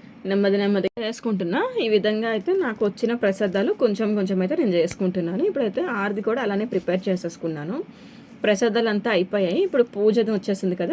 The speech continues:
నేనైతే డైనింగ్ టేబుల్ పైన మొత్తం సర్దేసుకున్నా. అది మేము తినడానికి తప్ప మిగతా అన్ని విధాలుగానైనా మేము యూస్ చేస్తాం. అది మాది పూజ గది అనేది చాలా చిన్నది, so అందుకని చెప్పేసి అక్కడ పూజ చేయడం అయితే అవ్వదు, ఫ్రీగా అయితే చేసుకోలేము. అందుకని చెప్పేసి డైనింగ్ టేబుల్ మీద ఇలా అయితే అరేంజ్ చేసేసుకున్నా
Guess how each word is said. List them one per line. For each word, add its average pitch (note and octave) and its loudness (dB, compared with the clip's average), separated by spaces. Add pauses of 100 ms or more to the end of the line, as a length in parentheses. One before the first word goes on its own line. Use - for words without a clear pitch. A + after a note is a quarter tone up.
నేనైతే C#4 0
డైనింగ్ G3+ 2
టేబుల్ G#3+ 2
పైన G#3+ -2
మొత్తం F#3 -2
సర్దేసుకున్నా. F3+ -2 (100)
అది G3+ 0
మేము G#3 2
తినడానికి G#3+ 2
తప్ప A3+ 0
మిగతా F3+ 0
అన్ని F#3 2
విధాలుగానైనా A3 0
మేము G#3 0
యూస్ F#3+ 0
చేస్తాం. F#3 -2 (100)
అది F#3 -6 (520)
మాది A3+ -4
పూజ A3 4 (100)
గది A3+ 0
అనేది G3+ -4 (100)
చాలా G3+ -2 (100)
చిన్నది, F#3+ 0 (160)
so C4 -4
అందుకని G3+ -2
చెప్పేసి G#3+ -6
అక్కడ A3 -6 (140)
పూజ G#3 0 (120)
చేయడం G3 2
అయితే F#3 -4
అవ్వదు, F3+ -2
ఫ్రీగా A3 0
అయితే G#3+ -2 (100)
చేసుకోలేము. F#3 -4 (540)
అందుకని A3+ 0
చెప్పేసి B3 0 (100)
డైనింగ్ G3+ 0
టేబుల్ G3 0
మీద C4 0 (280)
ఇలా G#3+ 2
అయితే G3+ 0 (180)
అరేంజ్ G#3 0
చేసేసుకున్నా F3+ -4